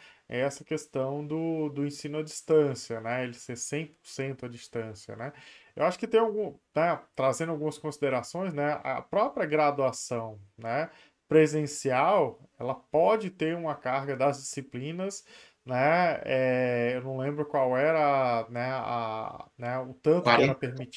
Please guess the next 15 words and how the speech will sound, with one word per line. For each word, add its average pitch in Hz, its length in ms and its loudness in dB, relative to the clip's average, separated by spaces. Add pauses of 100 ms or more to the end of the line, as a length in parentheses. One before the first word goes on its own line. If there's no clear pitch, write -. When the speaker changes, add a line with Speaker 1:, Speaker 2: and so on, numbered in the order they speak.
(120)
Speaker 2:
cento 120 220 6
Speaker 1:
permitido. - 40 -12 (240)
Speaker 2:
pode 113 240 4 (220)
ser 120 140 4
E 117 100 6
A 117 100 4
D 113 260 8
agora, 113 500 6
com 113 180 -4
o 110 60 -4
governo 110 440 2
autorizou, 110 760 0
dos 127 280 0
Speaker 1:
Aham. 131 60 -4
Speaker 2:
presenciais. 127 880 -2